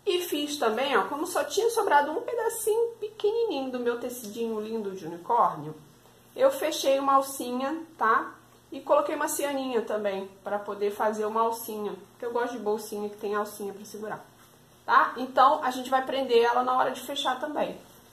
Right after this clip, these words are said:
A gente vai vir aqui, ó, vai colocar frente com frente, forro com forro. É claro, gente, que nesse caso, como tem faixas, a gente tem que alinhar bem bonitinho aqui, ó, porque senão fica feio, tá?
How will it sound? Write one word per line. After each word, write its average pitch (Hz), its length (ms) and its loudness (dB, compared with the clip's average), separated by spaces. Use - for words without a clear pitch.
A 226 120 0
gente 233 180 -6
vai 233 160 2
vir 240 160 0
aqui, 294 320 -2
ó, 165 260 6
vai 208 140 -2
colocar 208 680 2
frente 190 340 -2
com 202 140 -6
frente, 165 400 -8
forro 185 320 -6
com 269 140 -10
forro. 269 440 0
É 214 120 2
claro, 226 480 8
gente, 165 300 -4
que 214 140 -4
nesse 220 380 0
caso, 208 420 4
como 247 220 -4
tem 208 200 -2
faixas, 190 580 0
a 196 40 -10
gente 220 240 -10
tem 226 100 -8
que 233 80 -8
alinhar 254 360 -4
bem 208 520 2
bonitinho 247 520 -6
aqui, 226 300 -6
ó, 165 180 -4
porque - 280 -12
senão 247 240 -10
fica 254 180 -10
feio, 214 480 -4
tá? 208 300 -2